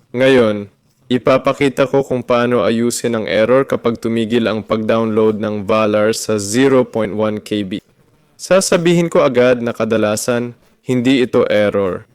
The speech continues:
Kapag tumigil ang pag-download sa zero point one K B,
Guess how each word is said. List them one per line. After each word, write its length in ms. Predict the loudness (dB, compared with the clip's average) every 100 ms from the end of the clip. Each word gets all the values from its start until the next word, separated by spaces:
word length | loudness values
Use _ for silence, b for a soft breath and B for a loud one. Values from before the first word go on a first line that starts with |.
| _ _ _
Kapag 400 | -6 -2 -2 0
tumigil 480 | 0 2 2 2 2
ang 160 | 0
pag-download 800 | -2 -4 0 0 0 2 2 2
sa 160 | 0 -4
zero 400 | 0 2 2 2
point 240 | 0 -2
one 320 | -2 -2 -2 -4
K 240 | -2 0
B, 240 | 0 -2